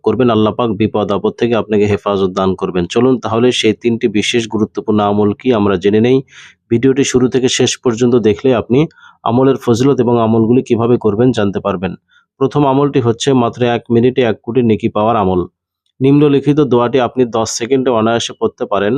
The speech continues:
যার বিনিময়ে আপনি পাবেন বিশ লাখ নেকি, আর পাঁচবার পরে আপনি এক মিনিটে এক কোটি নেকি কামাই করতে পারেন। সুবহানাল্লাহ। দোয়াটি হলো, "লা ইলাহা ইল্লাল্লাহু ওয়াহদাহু লা শারীকা লাহু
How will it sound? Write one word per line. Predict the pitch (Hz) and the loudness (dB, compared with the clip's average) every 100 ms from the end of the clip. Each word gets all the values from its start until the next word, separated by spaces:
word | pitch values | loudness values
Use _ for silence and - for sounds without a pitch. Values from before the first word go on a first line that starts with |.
| 147 | -4
যার | 95 117 123 | -4 -2 0
বিনিময়ে | 113 117 120 127 | 0 2 2 2
আপনি | 113 104 120 | 0 0 0
পাবেন | 117 110 120 110 | 0 0 0 0
বিশ | 104 - 120 | -2 -2 -4
লাখ | 113 110 | -4 -2
নেকি, | 101 123 127 | -2 0 0
আর | 107 - | 0 -2
পাঁচবার | 110 104 110 135 | -2 -2 -4 -4
পরে | - 113 | 0 0
আপনি | 107 - 123 | 0 0 0
এক | 113 104 | 0 -4
মিনিটে | 113 110 120 135 | -4 -2 0 0
এক | 113 104 | -2 -6
কোটি | - 113 131 | -8 -2 0
নেকি | 107 120 | 2 0
কামাই | - 104 104 | -2 0 0
করতে | 98 95 98 | -2 -6 -6
পারেন। | 98 95 85 _ _ - - | -2 -2 -4 _ _ -20 -20
সুবহানাল্লাহ। | - - 117 107 120 110 98 98 | -10 -4 -2 -2 -2 -2 0 0
দোয়াটি | 98 120 127 135 | 2 0 0 0
হলো, | 123 123 | 2 2
"লা | 120 120 127 | 4 2 2
ইলাহা | 113 117 123 123 123 | 0 0 0 0 0
ইল্লাল্লাহু | 120 113 113 107 117 120 120 | -2 -2 -4 -2 -2 -2 -2
ওয়াহদাহু | 113 - 104 110 117 | -2 -4 -4 -2 0
লা | 117 117 | 0 0
শারীকা | 107 107 113 110 107 | -2 -2 -2 -2 -2
লাহু | 101 104 | -2 0